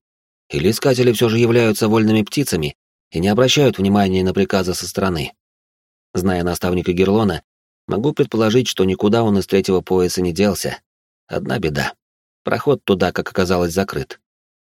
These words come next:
Получается, единственный вариант, как нам можно попасть в третий пояс — добраться до пробоя в барьере. Кстати, на востоке материка, где хозяйничают демоны, тоже находились аномалии. Они ведь тоже превратились в полигоны.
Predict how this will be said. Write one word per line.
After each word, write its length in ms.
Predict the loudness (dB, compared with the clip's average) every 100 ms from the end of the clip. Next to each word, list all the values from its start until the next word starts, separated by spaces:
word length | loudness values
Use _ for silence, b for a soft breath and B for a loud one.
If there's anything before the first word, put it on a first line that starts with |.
| _
Получается, 580 | -10 -8 0 2 2 2
единственный 480 | 2 2 0 2 2
вариант, 360 | 2 2 0 -2
как 200 | -6 -4
нам 180 | -4
можно 320 | -2 -2 -2 -4
попасть 400 | -2 -4 -4 -6
в 60 |
третий 260 | -4 -2 -2
пояс — 420 | -2 -2 -2 -8 _ _ _ _ -4
добраться 440 | 0 0 0 0
до 140 | 0
пробоя 400 | 2 0 2 2
в 60 | 2
барьере. 480 | 0 0 -2 -2 -8 _ _ _ _ _ _ -16
Кстати, 420 | -6 -4 -4 -6
на 260 | -6 -6
востоке 360 | -8 -4 -4 0
материка, 480 | 2 2 2 2 0
где 200 | 0 0
хозяйничают 720 | 2 2 2 0 0 0 2
демоны, 480 | 0 0 -2 -4 -8 _ _ _ _
тоже 240 | 0 2
находились 520 | 2 2 2 4 2
аномалии. 580 | 2 2 0 -2 -6 -10 _ _ _ _ _
Они 240 | -6 -4
ведь 160 | -4 -2
тоже 240 | 0 0
превратились 500 | 2 2 2 0 -2
в 60 | -2
полигоны. 500 | -2 0 -2 -4